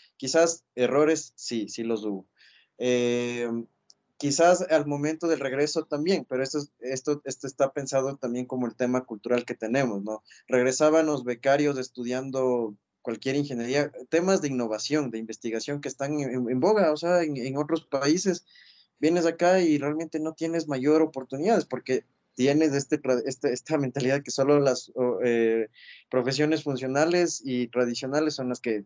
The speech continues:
te sirven, y, y no le apostamos a la investigación, entonces tenías la problemática de que retornaban y, y en qué trabajaban.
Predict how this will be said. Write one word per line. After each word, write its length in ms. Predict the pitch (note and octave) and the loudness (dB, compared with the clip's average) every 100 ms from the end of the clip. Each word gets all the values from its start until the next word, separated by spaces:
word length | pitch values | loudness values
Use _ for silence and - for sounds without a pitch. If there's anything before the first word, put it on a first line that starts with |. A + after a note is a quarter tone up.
| _ | _
te 100 | G#2+ | -6
sirven, 360 | - A2+ G2+ | -2 -2 -4
y, 100 | G#2+ A2 | -8 -6
y 20 | |
no 140 | B2 B2+ | -2 2
le 80 | C#3 | 0
apostamos 540 | - A#2 B2+ B2 A#2+ | 0 -4 -2 -2 -2
a 40 | |
la 60 | G#2+ | -4
investigación, 540 | G#2+ G#2 A2 G#2 B2+ | -8 -8 -8 -6 -6
entonces 280 | A#2+ A#2+ A2+ | -6 -6 -8
tenías 280 | - A#2 A#2+ | -4 -2 0
la 100 | A#2+ | -2
problemática 720 | A2+ G#2+ G#2+ A2+ B2+ - A2+ | -2 -4 -4 -6 -6 -2 0
de 120 | A2+ | 0
que 80 | A#2+ | -2
retornaban 680 | A2+ B2 C#3+ D3 D#3+ D#3+ C#3 | -2 0 2 4 4 4 0
y, 120 | A2+ _ | -4 _
y 80 | A2+ | -12
en 60 | G#2 | -6
qué 100 | A#2 | -4
trabajaban. 480 | A2+ F#2+ - C3+ | -2 -2 0 -2